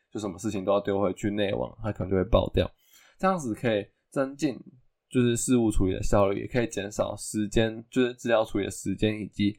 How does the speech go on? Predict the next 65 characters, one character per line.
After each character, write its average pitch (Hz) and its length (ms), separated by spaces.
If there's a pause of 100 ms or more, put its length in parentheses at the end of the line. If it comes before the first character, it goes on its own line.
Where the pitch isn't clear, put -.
(120)
金 127 180
钱 120 160
的 98 80
成 95 160
本。 117 80
金 156 80
钱 165 100
成 123 140
本 101 100
就 104 80
是 110 220 (320)
你 110 140
如 117 100
果 131 80
什 117 100
么 90 80
事 117 140
情 101 100
都 98 80
要 104 80
传 101 200
回 92 80
去 104 120
中 104 280
央， 110 180 (320)
可 - 120
能 104 380 (360)
中 131 160
央 131 80
的 117 100
资 - 140
料 107 120
中 104 220
心 104 120
你 - 40
就 104 80
要 101 60
去 107 120
购 107 300
很 104 200
多 101 220
个 101 220
server 101 480
去 - 180
做 98 220
这 101 100
样 - 140
子 113 80
的 58 100
处 - 280
理， - 200
这 - 80
样 120 100
子 104 100
就 101 80
可 - 100
以 92 60
省 107 180
下 101 180
这 95 120
样 95 160
子 110 100
的 110 80
金 107 240
钱。 - 180